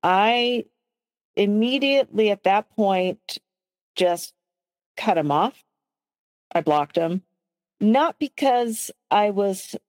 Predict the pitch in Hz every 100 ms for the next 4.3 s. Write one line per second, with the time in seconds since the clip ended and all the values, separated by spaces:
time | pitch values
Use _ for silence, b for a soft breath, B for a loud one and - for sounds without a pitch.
0 | - 220 233 254 247 247 240 - 220 214
1 | 220 208 208 208 208 - _ - 170 -
2 | - 185 175 208 262 - 285 285 285 269
3 | - 277 269 277 - _ _ _ _ _
4 | 220 214 202